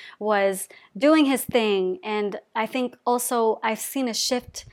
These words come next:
because me and him have been together for, like, over, like, almost five, six years now. But through the years, there has hap-, there has been things that had happened in his life. He lost his dad,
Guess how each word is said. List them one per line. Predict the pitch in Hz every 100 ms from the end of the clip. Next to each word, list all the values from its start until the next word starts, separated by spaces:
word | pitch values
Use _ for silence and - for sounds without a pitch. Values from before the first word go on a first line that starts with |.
| - -
because | 233 240
me | 233 254
and | 254
him | 240
have | 208
been | 226
together | 220 208 196 202
for, | 202 208 196 196 - - - - -
like, | 214 202
over, | 214 202 208
like, | 208
almost | 220 220 -
five, | 220 214
six | 202 - -
years | 226 240 233
now. | 214 202 202
But | 214 208 -
through | 247 262
the | 240
years, | 226 262 254 226 214 - - - _
there | 208 226
has | 233 220 - -
hap-, | - 247 233
there | 233
has | 220 247
been | 226 233
things | 240 233
that | 226
had | 214
happened | 214 226 220 220
in | 214
his | 208 196
life. | 196 190
He | 208
lost | 196 196 -
his | 202
dad, | 196 202 196 196 196